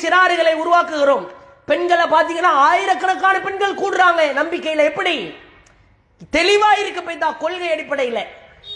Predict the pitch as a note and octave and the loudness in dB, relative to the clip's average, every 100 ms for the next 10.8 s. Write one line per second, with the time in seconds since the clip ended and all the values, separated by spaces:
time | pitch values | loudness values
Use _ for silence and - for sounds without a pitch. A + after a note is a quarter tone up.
0 | - B3+ B3 A3 D4 F#4 G#4 G4+ G4+ F4+ | -6 -4 -2 0 2 4 4 4 2 2
1 | F4+ - F4+ F4 E4 D#4 D4+ D4+ D#4 D4+ | 0 -4 -6 -2 -2 -2 0 0 0 0
2 | D4 C#4+ C4+ B3+ A#3 B3 B3+ - - - | -2 -2 0 2 2 0 -2 -8 -18 -20
3 | - C4+ D#4 D#4+ F4+ E4+ F4+ F#4+ E4+ D#4 | -4 0 2 4 4 2 2 2 2 2
4 | - D#4 D4+ D4 - F4+ F4+ - - G#4 | 2 0 2 -2 0 0 0 -4 -4 -2
5 | F#4+ F4 E4+ E4 E4 D#4+ D#4 D#4+ D#4+ D#4 | 0 0 2 2 2 0 0 2 0 -2
6 | D4 D4 D4 C4+ - - - - _ _ | -8 -6 -4 -4 -4 -14 -20 -20 _ _
7 | - F#3 A#3+ C4 B3+ - C4 D4+ E4+ E4+ | -4 -2 0 -2 -2 0 0 0 -2 0
8 | F4 E4 - D4+ E4 F#4 F#4 F#4 F#4 F4+ | 0 -2 -2 2 6 6 4 2 0 0
9 | - - - D#4 F4+ F4 E4+ E4+ F4+ F#4 | -4 -14 -14 -10 -8 -4 -2 0 2 0
10 | F4+ F4+ F#4 F4+ D#4 D4+ B3 | -2 -4 2 2 2 0 -2